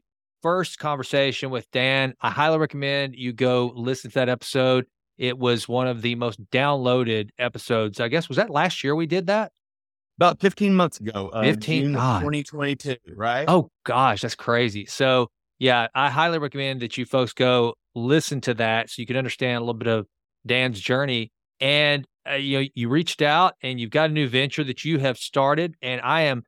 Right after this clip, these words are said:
Speaker 1: and the thing is, Dan, I'm pumped to talk about it because one of my favorite things to talk about, to understand, and to learn about is neuroscience and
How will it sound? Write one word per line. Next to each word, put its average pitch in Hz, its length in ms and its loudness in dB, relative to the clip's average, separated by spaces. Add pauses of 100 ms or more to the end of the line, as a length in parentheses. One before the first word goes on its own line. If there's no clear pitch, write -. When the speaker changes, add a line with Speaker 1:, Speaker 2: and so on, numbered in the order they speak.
(280)
Speaker 1:
and 135 120 -2
the 120 40 -6
thing 202 220 4
is, 185 260 4
Dan, 127 340 0
I'm 190 300 2 (100)
pumped 151 320 -4
to 131 80 -12
talk 131 240 0
about 117 220 -2
it 117 40 -8
because 120 280 -2
one 165 160 -2
of 139 80 -2
my 139 180 0 (220)
favorite 160 520 0 (480)
things 147 340 0
to 127 100 -6
talk 135 320 2
about, 139 420 4 (140)
to 117 340 -2 (220)
understand, 143 600 -2
and 113 80 -12
to 123 100 -4
learn 123 260 -2
about 131 300 0
is 123 180 -2
neuroscience 123 920 -2 (400)
and 120 420 2